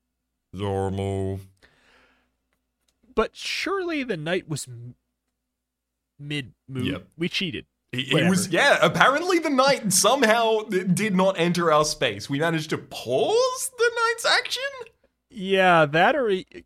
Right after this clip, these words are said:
Speaker 2: canonically he was never going to make it to us in the first place, and it just was scary. He started running straight forward, and then he just beelined to the side.
Speaker 1: Oh,
Speaker 2: You know?
Speaker 1: yeah.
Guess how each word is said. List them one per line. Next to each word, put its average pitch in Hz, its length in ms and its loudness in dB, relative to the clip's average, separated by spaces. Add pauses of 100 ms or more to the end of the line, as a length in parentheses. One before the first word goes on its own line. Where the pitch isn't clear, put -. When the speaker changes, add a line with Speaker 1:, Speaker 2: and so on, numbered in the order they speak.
Speaker 2:
canonically 175 580 -2
he 151 120 0
was 135 180 -4
never 135 220 -2
going 123 240 -6
to - 80 -10
make 120 260 -8
it 131 160 -6
to 135 160 -4
us 127 160 -4
in 123 80 -8
the 110 100 -12
first 117 260 -12
place, 156 240 -2
and 135 100 -6
it 113 80 -10
just - 220 -12
was 120 120 -10
scary. 135 460 -4 (260)
He 185 120 2
started 233 340 4
running 180 240 2
straight - 440 2
forward, 180 280 2
and 151 100 -2
then 170 80 -2
he 185 100 0
just 147 380 -6
beelined 147 420 0
to 123 80 -8
the 92 80 -12
side. 113 460 -6 (1080)
Speaker 1:
Oh, 120 680 -2
Speaker 2:
You 170 140 2
know? 151 180 4
Speaker 1:
yeah. - 540 -6